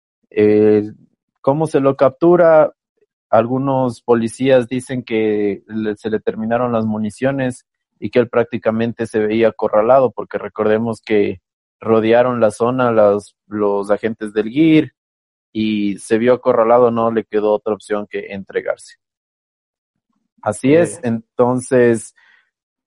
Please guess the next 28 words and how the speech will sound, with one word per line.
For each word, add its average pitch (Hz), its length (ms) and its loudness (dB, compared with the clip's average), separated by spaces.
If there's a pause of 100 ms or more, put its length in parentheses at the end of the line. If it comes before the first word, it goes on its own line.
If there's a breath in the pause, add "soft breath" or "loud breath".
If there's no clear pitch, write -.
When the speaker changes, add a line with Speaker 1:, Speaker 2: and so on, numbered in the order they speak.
(220)
Speaker 1:
con 120 220 0
esto 139 280 0
culminamos 127 600 0
la 120 100 2
parte 120 380 0
de 123 100 2
la 135 140 2
captura 185 640 2
y 117 240 0
ahora 120 600 6
vamos 110 680 -2 (100)
a 104 100 2
las 98 200 -2
confesiones, 156 1000 -2
al 104 240 0
terror, 156 600 2
a 117 80 2
la 104 160 2
sangre 120 400 -2
fría 175 400 0
y 120 100 0
a 117 60 4
la 104 140 2
fama 131 340 -2
que 110 120 -6
le 104 140 -4
generó 107 420 -2
esto 170 440 -2